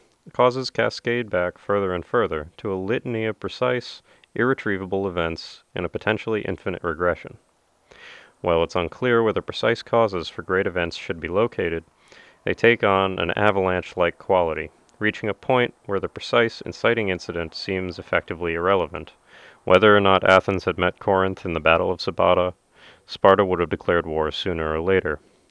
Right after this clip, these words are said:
Once the atom bomb existed, it was going to be dropped somewhere. Athens was in a position where it needed to attain military hegemony over Greece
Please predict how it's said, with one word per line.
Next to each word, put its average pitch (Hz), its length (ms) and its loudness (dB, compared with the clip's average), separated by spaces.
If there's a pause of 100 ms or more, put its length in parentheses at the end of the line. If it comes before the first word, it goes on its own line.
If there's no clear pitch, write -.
(120)
Once 82 180 -2
the 90 140 -2
atom 85 260 6
bomb 85 240 4
existed, 85 600 -2 (280)
it - 100 -6
was - 120 -8
going 85 260 2
to 90 60 -6
be 95 100 -2
dropped 80 340 2
somewhere. 73 540 -4 (1200)
Athens 117 320 6
was 120 160 0
in 113 80 4
a 104 40 0
position 101 440 -2
where 101 140 0
it 90 60 -4
needed 92 260 -2
to 113 100 -6
attain 90 320 0
military 87 440 -2
hegemony 92 440 -2
over 82 160 0
Greece 78 460 -6